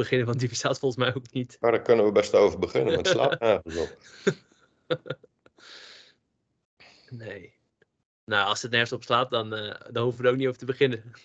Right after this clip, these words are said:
Speaker 2: Nee, of we doen het een andere keer.
Speaker 1: <laughs> Ja.
Speaker 2: Of lees mijn boeken, dan leg ik het
Speaker 1: Ja,
Speaker 2: allemaal uit.
Speaker 1: ja. Nou, ik ben bezig, ik ben bezig, want ik
Speaker 2: Heel
Speaker 1: wilde
Speaker 2: goed.
Speaker 1: ook eindigen met een quote van je.
Speaker 2: Oké.
Speaker 1: Ehm,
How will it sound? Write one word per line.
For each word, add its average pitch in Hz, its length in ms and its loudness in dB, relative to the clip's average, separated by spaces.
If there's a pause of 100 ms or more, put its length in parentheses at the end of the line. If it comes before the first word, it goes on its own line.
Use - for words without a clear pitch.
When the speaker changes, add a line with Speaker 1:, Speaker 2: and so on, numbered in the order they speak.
(120)
Speaker 2:
Nee, 180 220 6
of 95 80 4
we 98 120 0
doen 95 120 2
het 82 120 -6
een 80 80 -6
andere 95 420 2
keer. 98 360 2
Speaker 1:
<laughs> - 40 -
Ja. - 160 8
Speaker 2:
Of - 120 4
lees 90 320 4
mijn 95 240 -4
boeken, 135 400 -2
dan 82 280 -4
leg 95 160 2
ik 95 120 -4
het 143 100 0
Speaker 1:
Ja, 139 100 4
Speaker 2:
allemaal 127 200 -2
uit. 160 80 -6
Speaker 1:
ja. 123 240 -4
Nou, 151 160 4
ik 160 60 4
ben 208 140 0
bezig, 131 260 0
ik 139 120 -8
ben 160 140 -2
bezig, 127 300 0
want 151 180 -6
ik 165 60 -4
Speaker 2:
Heel 165 140 4
Speaker 1:
wilde 165 200 4
Speaker 2:
goed. 151 100 0
Speaker 1:
ook 160 100 -4
eindigen 175 420 -2
met 147 120 -6
een 151 80 -8
quote 117 300 -2
van 110 160 -6
je. 135 160 -6 (200)
Speaker 2:
Oké. 180 240 0
Speaker 1:
Ehm, 127 560 -2